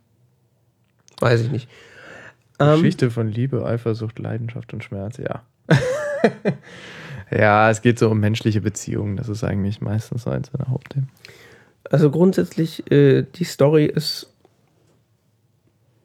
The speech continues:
Speaker 1: nicht, da kann man, kann man kurz abhandeln. Also Vicky und Christina fahren nach Barcelona, wer hätte es gedacht, über den Sommer.
Speaker 2: <laughs> Ja.
Speaker 1: Ähm, und treffen da auf den, äh, Maler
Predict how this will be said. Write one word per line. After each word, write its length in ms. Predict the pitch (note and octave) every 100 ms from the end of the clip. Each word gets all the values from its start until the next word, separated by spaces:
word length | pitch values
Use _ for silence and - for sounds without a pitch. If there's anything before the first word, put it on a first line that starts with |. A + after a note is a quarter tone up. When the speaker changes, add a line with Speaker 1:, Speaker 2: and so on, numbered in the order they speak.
| _ _ -
Speaker 1:
nicht, 420 | - D3+ E3+ - C#3
da 60 | D#3
kann 160 | - D3+
man, 200 | D3 C3+
kann 120 | C#3+
man 160 | C#3+
kurz 220 | C3+ B2+ -
abhandeln. 580 | - - F#3 F3+ E3+
Also 380 | - C#3+ C#3+ C#3
Vicky 340 | D#3 D#3+ D3+ D3+
und 220 | D#3 D3
Christina 680 | - D3+ - E3 F#3 E3+ F#3 - -
fahren 300 | - F#3+ D#3
nach 100 | D3
Barcelona, 600 | D3 C#3 C#3+ D#3+ A3+ F#3+
wer 100 | D#3
hätte 140 | D3+
es 100 | C#3+
gedacht, 480 | - D3 - - - _ - - D#3
über 100 | D#3+
den 160 | D#3 C#3
Sommer. 320 | D3+ G#3 B3 _ -
Speaker 2:
<laughs> 920 | G4 G#4 - - - F#4 F4 F#4 C#4 - - - - - - _ _ _ _ - -
Ja. 320 | G#2+ G#2+ C#3 _ _ -
Speaker 1:
Ähm, 580 | A#2+ B2+ C3+ B2+ C3+ C3+
und 460 | - A#2+ A#2+ - -
treffen 420 | - A#2+ A#2+ D3
da 180 | B2 -
auf 280 | A#2 -
den, 420 | - C3 - - -
äh, 220 | C3+ C#3
Maler 440 | C#3 C3 A#2 A#2+